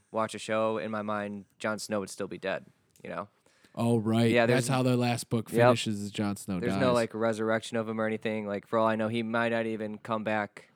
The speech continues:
Speaker 1: in the book series at all.
Speaker 2: Right.
Speaker 1: I think one of his last thoughts was Ghost, so I know a lot of people predict that
Speaker 2: He warged into
Speaker 1: Yep.
Speaker 2: Ghost.
Speaker 1: and kind of has part of a soul in him now, but, I mean, I don't know.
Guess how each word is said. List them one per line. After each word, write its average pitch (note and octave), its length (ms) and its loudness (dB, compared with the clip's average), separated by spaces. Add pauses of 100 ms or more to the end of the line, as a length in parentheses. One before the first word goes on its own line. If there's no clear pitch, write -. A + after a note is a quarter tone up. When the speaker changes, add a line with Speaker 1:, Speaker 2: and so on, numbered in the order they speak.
Speaker 1:
in G#2+ 180 -6
the G#2 360 -6 (220)
book G#2+ 120 -4
series G2+ 320 -8
at - 60 -8
all. G2+ 260 -2 (160)
Speaker 2:
Right. G#2 480 0 (960)
Speaker 1:
I C#3 40 -2
think C3 140 0
one A#2 140 4
of - 20 0
his G2+ 120 -2
last G#2 200 0
thoughts G#2 220 0
was G2+ 100 -10
Ghost, G#2 400 -2
so - 160 -4
I - 20 -2
know G2 100 -4
a - 20 -2
lot G2 120 -2
of F#2+ 60 -12
people G2 280 -4
predict G2+ 400 -6
that F#2+ 280 -4 (300)
Speaker 2:
He A2 100 -6
warged G2+ 320 -2
into G2+ 200 0
Speaker 1:
Yep. G#2+ 120 2
Speaker 2:
Ghost. A2+ 300 0 (180)
Speaker 1:
and - 80 -16
kind G#2 160 -2
of F#2+ 60 -8
has G2+ 180 0
part G#2+ 160 -2
of F#2+ 80 -6
a - 60 -12
soul G#2+ 200 -4
in G#2+ 60 -4
him G#2+ 100 -6
now, G#2+ 220 -2
but, G#2 240 -2
I G#2 80 -4
mean, G#2 320 -8 (580)
I B2 180 8
don't A2 120 0
know. F#2+ 220 -4